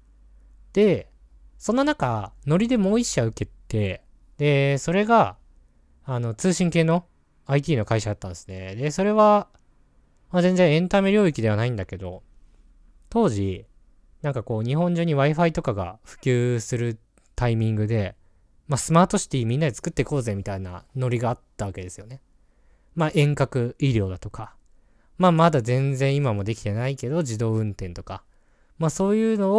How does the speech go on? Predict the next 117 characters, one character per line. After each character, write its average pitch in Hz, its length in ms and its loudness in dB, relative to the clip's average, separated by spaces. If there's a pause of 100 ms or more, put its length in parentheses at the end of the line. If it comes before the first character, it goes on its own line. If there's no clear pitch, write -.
を 226 140 -2 (800)
や 123 120 0
っ 117 40 -6
て - 180 0
い 139 80 2
け 160 120 0
る 170 60 2
よ 190 60 2
う 180 40 0
な 110 100 0
会 104 200 -6
社 104 120 -12
で 95 80 -10
す 95 120 -18
み 95 60 -18
た 101 80 -18
い - 20 -16
な 104 160 -14
と - 100 -16
こ 120 100 -10
ろ 107 60 -6
が 98 80 -10
あ 92 40 -10
っ - 40 -18
て。 95 300 -20 (160)
で、 151 520 0
仲 214 280 0
い 120 320 0
い - 40 -4
一 113 80 -10
個 240 120 -4
上 190 80 2
の 123 80 -2
先 120 180 -4
輩 117 180 -2
が 113 180 -6
そ 117 140 -12
こ 143 100 -6
に 131 80 -4
入 127 80 -2
社 127 160 -4
し - 80 -8
て 139 100 -2
い 127 40 -2
た 131 100 -2
っ 110 40 -6
て - 240 -10
い 104 40 -2
う - 20 -4
の 98 80 -6
も 95 60 -6
あ 95 40 -8
っ - 20 -14
て、 - 340 -16 (640)
ま 180 60 0
あ、 - 20 -2
結 240 160 -4
構 151 80 4
い 151 40 4
い 156 60 -4
会 104 160 0
社 104 120 -8
だ 95 100 -10
よ 95 80 -14
っ - 20 -20
て - 220 -20
い 104 40 -12
う 110 40 -10
の 123 120 -4
は 107 60 -6
聞 - 120 -10
い - 20 -6
た 110 80 -10
ん 95 40 -10
で 90 60 -14
す - 100 -20
ね。 110 120 -16
し - 80 -10
か 214 100 2
も 139 120 0
一 113 180 -6
年 185 140 0
目 208 80 -2
か - 120 -8
ら、 98 120 -18 (720)
ち - 80 -4
ゃ 180 40 4
ん 170 60 0
と 170 140 2
大 147 160 0
き 170 120 -2
い - 40 -6
ク - 100 -8
ラ 117 100 -2
イ 110 80 0
ア 110 60 -2
ン 107 60 -4
ト 113 80 -6
を 107 40 -4
任 104 260 -4
せ - 40 -16
て 101 60 -10
も 95 100 -6
ら 90 80 -6
え 85 60 -8
る 90 80 -14
っ - 20 -20
て - 260 -10
い 101 140 -4
う 92 40 -8
の 90 100 -10
を 92 60 -10
聞 107 100 -6
い 95 60 -6
て - 80 -10
い 87 80 -10
て。 - 220 -20